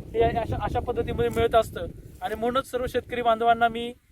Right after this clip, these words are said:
या व्लॉगच्या निमित्तानं आवर्जून सांगतो आहोत की मार्च महिन्याच्या मध्यावरती आपण आपल्या झाडांची दुसरी छाटणी करणं खूप गरजेचं असतं. व्लॉग संपवता संपवता आणखी एक छोटीशी माहिती आपल्या सर्वांना मी व्ल-, या निमित्तानं सांगतोय की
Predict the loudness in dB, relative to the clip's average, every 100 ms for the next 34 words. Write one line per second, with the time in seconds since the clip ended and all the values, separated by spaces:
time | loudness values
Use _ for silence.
0 | _ -10 2 2 2 -4 -6 -2 0 2
1 | 2 0 -4 0 -2 0 -2 -2 -4 -8
2 | -8 -12 -20 -20 -2 2 2 2 0 2
3 | 0 2 0 0 -4 -4 2 4 4 0
4 | -4 -8 -14 -16 -12 -2 -2 0 -4 -6
5 | -20 -16 -8 0 2 4 4 2 -8 -10
6 | -12 -6 -4 -4 -8 -10 -8 -6 -4 -4
7 | -6 -14 -8 -4 -6 -4 -4 -2 -4 -6
8 | -10 -14 -20 -20 -20 _ _ -20 -18 -18
9 | -18 -20 -20 -10 2 2 2 -4 0 0
10 | 0 -4 -4 0 0 0 -2 -6 -6 -8
11 | -4 0 0 0 -4 -4 -6 -2 2 2
12 | 0 _ _ _ -6 -4 -4 2 2 2
13 | -2 -2 -4 -2 -2 0 0 0 -2 -6